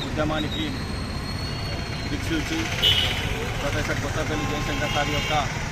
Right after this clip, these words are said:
తొంభైవ జన్మదినం పురస్కరించుకొని భారత్ జాగృతి నిజామాబాద్ శాఖ ఆధ్వర్యంలో ఘనంగా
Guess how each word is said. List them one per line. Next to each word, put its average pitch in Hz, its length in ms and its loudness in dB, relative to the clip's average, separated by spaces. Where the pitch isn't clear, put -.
తొంభైవ 156 360 2
జన్మదినం 147 440 0
పురస్కరించుకొని 151 720 -2
భారత్ 151 320 2
జాగృతి 151 400 -2
నిజామాబాద్ 151 440 -2
శాఖ 147 260 0
ఆధ్వర్యంలో 143 480 -2
ఘనంగా 156 300 0